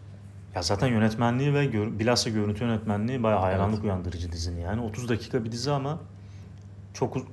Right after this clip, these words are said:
Speaker 1: çok iyi böyle dört başı mamur bir film izlemişsin gibi zaten her bölümün başından kalkıyorsun.
Speaker 2: Üç yüz dakikalık bir film gibi
Speaker 1: Ki
Speaker 2: aslında.
Speaker 1: iki görüntü yönetmeni de zaten çok iyi filmlerin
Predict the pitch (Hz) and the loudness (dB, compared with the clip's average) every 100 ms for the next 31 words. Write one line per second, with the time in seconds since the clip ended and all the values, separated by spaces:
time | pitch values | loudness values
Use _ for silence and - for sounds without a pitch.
0 | - - 131 - 131 127 120 113 123 101 | -14 -6 -4 0 2 4 4 4 2 0
1 | - 127 120 127 143 127 127 131 - 120 | -2 2 2 2 0 -2 -2 -4 -2 -2
2 | 120 101 101 95 - - 98 90 98 92 | 0 -2 0 0 -2 -2 -4 -2 0 0
3 | 95 95 95 95 95 92 90 98 92 - | 0 2 2 2 -2 -2 -6 -6 -6 -4
4 | 87 - 143 - 120 107 - 107 107 127 | -6 -2 -2 2 4 4 4 0 0 -2
5 | 139 123 104 90 85 90 87 - 156 143 | 2 4 4 2 2 2 2 0 4 4
6 | 127 127 120 113 120 131 175 190 127 120 | 4 2 0 0 -2 2 2 2 2 4
7 | 139 - 139 - - 113 107 101 | 2 -2 -2 -2 0 2 2 2